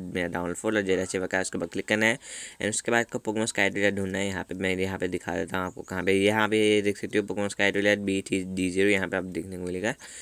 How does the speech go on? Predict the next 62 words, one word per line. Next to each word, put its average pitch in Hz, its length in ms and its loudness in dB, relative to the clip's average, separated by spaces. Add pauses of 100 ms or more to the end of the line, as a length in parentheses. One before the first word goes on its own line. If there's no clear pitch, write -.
(200)
तो - 60 -8
इसके 90 200 -4
बाद 92 120 -4
आपको 90 180 -8
क्लिक - 260 -8
कर 98 100 6
देना 95 160 2
है, 101 140 0 (140)
उसके - 200 -4
बाद 95 180 4
उसके 92 240 0
रूट 98 260 2
के 110 80 -2
ऊपर 98 120 0
क्लिक 95 220 -2
करना 98 140 4
है। 117 100 0 (320)
And 101 120 -2
गाइस 110 140 6
आपको 110 200 -2
Sky 113 220 2
Twilight 113 240 2
के 120 60 4
ऊपर 113 120 0
क्लिक 110 220 0
करने 107 80 2
के 113 60 6
बाद 110 80 10
आपको 107 160 2
एक्सट्रैक्ट 101 500 2
है 110 120 4
क्या 110 340 0 (160)
एक 101 200 2
ऑप्शन 98 260 0
दिखेगा, 104 340 2
एक्सट्रैक्ट 104 480 2
है 117 100 2
के 113 100 2
ऊपर 110 140 2
क्लिक 101 220 -4
करने 104 180 4
के 101 80 4
बाद 120 240 2 (360)
आप 98 200 2
जो 110 120 0
है 104 60 0
Pokemon 127 320 -2
Sky 120 180 0
Twilight 113 180 2
आप 110 140 6
गेम 98 200 2
को - 100 0
खेल 107 200 0
सकते 104 220 0
हो। 113 60 6
अगर 110 140 6
आपको 110 340 4
मैप 104 260 6
में 110 360 0
ये 107 200 4
पॉप-, 104 240 0
ना 98 400 2